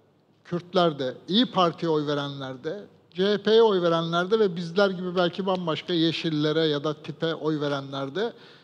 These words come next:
bu yeni söze dahil değilsek o yeni söz zaten geçerli olamayacak bir kere. Ama önce bu gerçeği hepimizin kabullenmesi lazım.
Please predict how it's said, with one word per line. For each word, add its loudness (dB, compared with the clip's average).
bu 4
yeni 4
söze 0
dahil 4
değilsek 0
o 4
yeni 4
söz -4
zaten -2
geçerli -2
olamayacak -2
bir -20
kere. -18
Ama 8
önce 6
bu 0
gerçeği 4
hepimizin 0
kabullenmesi -4
lazım. -6